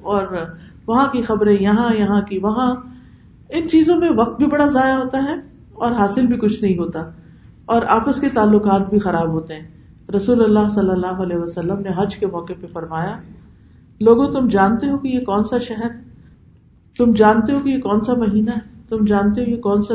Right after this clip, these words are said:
دن ہے؟" تو لوگوں نے کہا، "اللہ اور اس کا رسول ہی بہتر جانتے ہیں۔" تو آپ نے فرمایا، "یہ حرمت والا شہر ہے،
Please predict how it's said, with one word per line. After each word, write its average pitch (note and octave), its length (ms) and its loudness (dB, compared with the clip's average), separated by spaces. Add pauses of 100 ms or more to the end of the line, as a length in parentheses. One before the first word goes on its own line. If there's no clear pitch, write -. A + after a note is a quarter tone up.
دن G#3 160 0
ہے؟" - 160 -8 (580)
تو A3 100 2
لوگوں A#3 240 6
نے B3+ 80 2
کہا، A3+ 180 -2
"اللہ G#3 160 4
اور A3 120 2
اس G#3 120 0
کا G#3+ 120 -2
رسول G#3 300 0
ہی G3+ 80 4
بہتر F3+ 340 -2
جانتے F3+ 340 -8
ہیں۔" G#3 60 -8
تو G3 80 -8
آپ F#3 180 -8
نے G3 120 -10
فرمایا، F#3 340 -12 (500)
"یہ A3 80 2
حرمت C4 400 2
والا G3+ 200 2
شہر F3 300 -4
ہے، - 220 -12